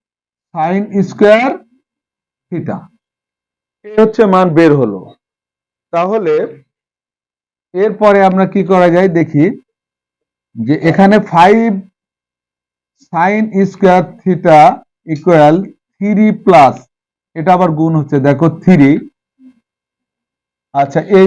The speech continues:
মাইনাস, প্লাস মাইনাসে মাইনাস, থ্রি আর sin square theta গুণ করলে থ্রি sin square theta। তাহলে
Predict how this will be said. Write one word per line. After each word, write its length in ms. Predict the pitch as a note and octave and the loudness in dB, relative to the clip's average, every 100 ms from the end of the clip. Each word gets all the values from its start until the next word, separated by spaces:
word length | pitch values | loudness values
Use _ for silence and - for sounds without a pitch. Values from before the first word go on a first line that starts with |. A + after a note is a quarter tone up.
| F3 | 4
মাইনাস, 400 | E3 E3+ F#3 A3+ A3+ - | 2 2 2 0 -2 -14
প্লাস 240 | E3+ E3+ E3 | -2 -2 -2
মাইনাসে 280 | F3+ F3+ F3+ F#3 | -4 -2 -2 0
মাইনাস, 260 | E3+ E3+ G3 - | 0 0 0 -2
থ্রি 240 | - E3+ F#3+ F#3+ | 0 2 4 2
আর 60 | F#3 | 2
sin 220 | E3+ D#3+ F3 E3+ | 0 0 -2 -4
square 200 | F3+ E3+ | -4 -2
theta 180 | F3 F3 E3 | 0 0 0
গুণ 100 | F3 E3 | -2 0
করলে 200 | F3+ F#3+ G3 - _ _ _ _ _ _ _ _ | 2 2 0 -6 _ _ _ _ _ _ _ _
থ্রি 400 | - D#3+ D#3+ F#3+ G3+ B3+ E4+ - _ _ _ | 2 2 4 4 4 2 -2 -10 _ _ _
sin 480 | D3+ D3+ E3+ F#3 G#3+ C#4 E4+ _ _ _ _ _ D#3+ D3+ | -2 0 0 -2 -2 -2 -6 _ _ _ _ _ -10 -10
square 460 | D3 F3+ F3+ A3+ C#4 - _ _ _ _ | -2 2 4 2 0 -12 _ _ _ _
theta। 280 | - F#3 A#2 F#2 D#3 _ _ _ _ _ _ _ _ _ _ _ E3+ | -14 -10 -10 -10 -16 _ _ _ _ _ _ _ _ _ _ _ -2
তাহলে 400 | F#3 A3 G#3 | -2 -2 -2